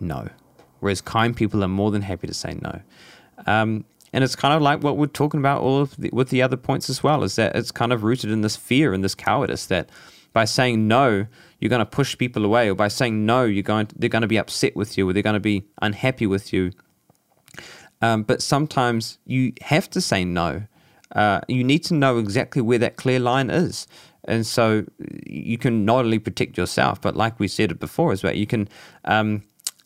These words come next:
seek out the highest good in those around you as well. And sometimes that requires saying no. And in order to say no, you have to have a boundary. You have to have,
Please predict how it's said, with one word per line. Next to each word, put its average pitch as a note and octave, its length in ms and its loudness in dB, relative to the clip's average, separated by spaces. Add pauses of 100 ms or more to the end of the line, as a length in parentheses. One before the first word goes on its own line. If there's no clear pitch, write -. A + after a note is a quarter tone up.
(100)
seek - 260 0
out F3 120 2
the - 80 -2
highest - 380 -2
good C3+ 140 0
in C3 100 0
those C3+ 260 0
around C#3 260 0
you D3+ 80 2
as D3+ 140 -2
well. D3 340 0 (220)
And C3+ 240 -2
sometimes D3+ 400 0
that - 120 -2
requires C3+ 420 0
saying C3+ 360 0
no. B2 380 0 (100)
And A#2 140 0
in G#2+ 120 0
order D3 240 2
to - 120 -8
say B2+ 240 2
no, B2+ 240 2
you A2+ 160 0
have A#2 200 -4
to B2+ 60 -2
have C3+ 140 -2
a C3+ 80 0
boundary. A#2 580 0 (480)
You G2 120 0
have B2+ 180 2
to - 100 -4
have, B2 380 0